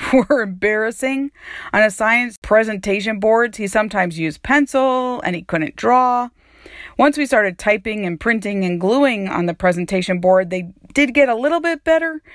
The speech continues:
but the point was that he completed it himself. The other presentation boards were so fancy and impressive.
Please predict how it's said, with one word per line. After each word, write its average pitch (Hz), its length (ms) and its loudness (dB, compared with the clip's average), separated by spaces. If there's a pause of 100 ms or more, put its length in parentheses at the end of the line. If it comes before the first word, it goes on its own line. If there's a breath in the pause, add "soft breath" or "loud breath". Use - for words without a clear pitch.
(440 loud breath)
but 208 240 4
the 196 160 -8
point 311 440 0
was 196 200 -2
that 190 280 0
he 247 400 -6
completed 214 640 -2
it 185 200 0
himself. 190 800 -2 (680 loud breath)
The - 140 -2
other 277 340 2
presentation 240 760 -4
boards 226 440 0
were 190 140 -2
so 302 500 2
fancy 240 520 -6
and 185 100 -4
impressive. 196 640 0